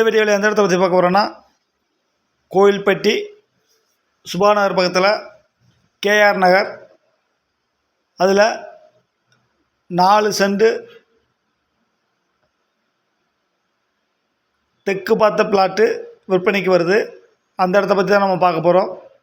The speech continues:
அதை பத்தி பார்க்கறதுக்கு முன்னாடி, ஃபர்ஸ்ட் டைம் பார்க்குற ஃப்ரெண்ட்ஸாக இருந்தா நம்ம சேனலை சப்ஸ்கிரைப் பண்ணிக்கோங்க. பெல் பட்டனை கிளிக் பண்ணி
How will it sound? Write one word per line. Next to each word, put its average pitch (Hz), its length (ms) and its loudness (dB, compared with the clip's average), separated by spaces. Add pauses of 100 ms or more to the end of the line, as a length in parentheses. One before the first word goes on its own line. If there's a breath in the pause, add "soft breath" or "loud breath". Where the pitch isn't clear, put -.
(1400)
அதை 196 160 4
பத்தி 208 240 0
பார்க்கறதுக்கு 202 440 0
முன்னாடி, 196 220 2 (200)
ஃபர்ஸ்ட் 196 300 0
டைம் 214 180 0 (880)
பார்க்குற 196 340 0
ஃப்ரெண்ட்ஸாக 185 360 0
இருந்தா 202 260 0
நம்ம 180 240 0
சேனலை 196 320 0 (100)
சப்ஸ்கிரைப் 196 420 -2
பண்ணிக்கோங்க. 175 380 0 (1300)
பெல் 202 200 0
பட்டனை 214 360 0
கிளிக் 190 240 0
பண்ணி 202 180 0